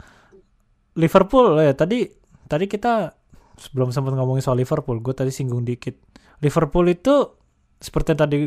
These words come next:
gua bilang, mereka tuh di awal musim mereka startnya jelek banget, tapi sekarang mereka bisa finish di top three.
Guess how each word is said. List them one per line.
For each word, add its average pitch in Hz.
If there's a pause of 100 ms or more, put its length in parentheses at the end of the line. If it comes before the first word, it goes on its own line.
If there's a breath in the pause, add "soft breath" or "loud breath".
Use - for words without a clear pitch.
gua 139
bilang, 143
mereka 196
tuh 254 (600 soft breath)
di 147
awal 147
musim 214
mereka 208
startnya 202
jelek 139
banget, 135
tapi 190
sekarang 160 (180)
mereka 147
bisa 147
finish 135
di 131
top -
three. 120